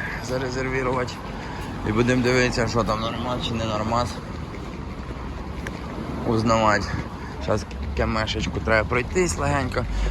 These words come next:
Ну ви, якщо їдете в Карпати, то ви будьте готові, що вам прийдеться ходити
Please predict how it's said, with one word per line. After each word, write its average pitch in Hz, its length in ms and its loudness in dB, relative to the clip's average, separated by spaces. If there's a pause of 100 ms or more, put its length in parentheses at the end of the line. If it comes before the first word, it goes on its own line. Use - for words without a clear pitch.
(100)
Ну 147 120 8
ви, 165 180 6
якщо 180 280 2
їдете 175 360 6
в 180 80 2
Карпати, 170 420 2
то 160 100 6
ви 156 160 10
будьте 160 280 2
готові, 156 460 4
що - 80 2
вам 95 240 2 (120)
прийдеться 95 480 2
ходити 107 200 0